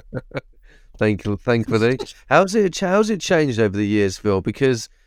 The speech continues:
Speaker 2: you must have seen the change, you know, in people's careers, in the industry. I mean, as you said, you started with a, you know, with a group of designers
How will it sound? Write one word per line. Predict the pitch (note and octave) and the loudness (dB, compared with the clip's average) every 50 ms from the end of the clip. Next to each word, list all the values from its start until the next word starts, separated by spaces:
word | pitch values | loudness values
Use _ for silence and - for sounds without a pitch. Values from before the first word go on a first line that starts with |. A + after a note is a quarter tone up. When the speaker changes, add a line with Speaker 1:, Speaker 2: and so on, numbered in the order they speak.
| _ _ | _ _
Speaker 2:
you | - C3 D#3+ | -2 -2 0
must | E3+ E3+ D#3+ - - | 2 2 0 0 -2
have | D3 C3+ | -6 -4
seen | - - C#3 B2+ | 0 0 0 2
the | B2 A#2 | 2 0
change, | G2+ - - C#3+ B2+ A#2+ A#2+ A#2 A2+ G#2 - - - | -2 -4 -2 0 0 2 2 0 0 -2 -4 -6 -6
you | E3 | -2
know, | D3 A2+ G2+ F#2+ F#2+ - - - - _ _ _ _ _ - | 0 0 0 0 -2 -6 -10 -20 -20 _ _ _ _ _ -6
in | - A#2 A2 | -4 -4 -4
people's | G#2 - C3+ C3 A#2+ G#2 - G#2+ G2+ F#2+ | -2 0 2 2 2 2 0 -4 -4 -4
careers, | - - - B2+ A#2+ B2+ D3 D3 D3 D3 C#3+ C#3+ C#3+ C#3+ C#3 B2+ - - | -4 -4 -2 -2 0 2 0 2 2 2 2 2 2 2 0 -2 -4 -6
in | - A#2 G#2 | -4 -4 -2
the | G2+ A2 - | -4 -4 -4
industry. | - C#3 C#3+ C#3+ D3 C#3+ C3+ C3+ C3+ - - - - C3+ C3+ C#3 C#3 C#3 C3+ C3+ C3 C3 C3 C3 B2+ B2+ - _ _ _ _ _ - | -2 -2 -2 0 0 -2 0 -2 -2 -4 -6 -8 -4 -2 0 2 2 2 2 2 0 0 0 0 -2 -2 -4 _ _ _ _ _ -6
I | - | 0
mean, | A#2+ B2+ B2+ C3 | 0 2 2 2
as | C#3 C3+ A#2+ | 0 0 -2
you | C#3 | -2
said, | C3+ - - C#3+ A#2 A2 | -4 0 2 2 2 2
you | A#2 | -2
started | A2 - D3+ C#3 C#3 C3 B2+ | -2 0 2 2 2 2 0
with | A#2 A2+ | 0 0
a, | A#2+ A#2 G#2+ | 0 0 0
you | B2+ | 0
know, | C3 A#2 A2 G#2 | 0 2 2 4
with | G#2 | 2
a | G#2+ | 2
group | G2 - A#2 B2 A#2+ - | 0 2 0 0 0 0
of | A#2+ A2+ | -2 -4
designers | G2 A2+ G#2 G2 A#2 A#2 A#2 A#2 A2+ A2 G#2+ G#2+ A2 G#2 G2 - - | -2 -2 -2 2 4 4 4 4 4 4 2 2 2 0 -2 -8 -16